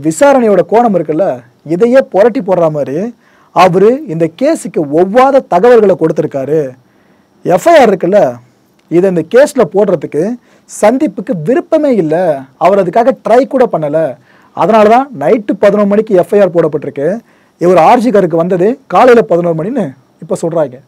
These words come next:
So இந்த தேசிய ஊடகங்கள் சொல்ற விஷயம் உண்மையா இருக்கும் பட்சத்துல அந்த அபிஜித் இருக்கால,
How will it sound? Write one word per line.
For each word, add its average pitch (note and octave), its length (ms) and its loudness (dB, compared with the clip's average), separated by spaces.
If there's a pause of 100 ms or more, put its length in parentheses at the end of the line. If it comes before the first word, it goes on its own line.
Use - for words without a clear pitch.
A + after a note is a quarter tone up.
(640)
So G#3+ 100 4 (840)
இந்த F#3 220 -2 (120)
தேசிய C#4+ 320 0
ஊடகங்கள் A3 340 2
சொல்ற G3 200 0 (100)
விஷயம் B3+ 320 -2
உண்மையா A3 300 2
இருக்கும் E3+ 240 -4
பட்சத்துல D3 340 -10 (560)
அந்த D#3 100 -6 (100)
அபிஜித் A3+ 300 0
இருக்கால, F#3+ 280 0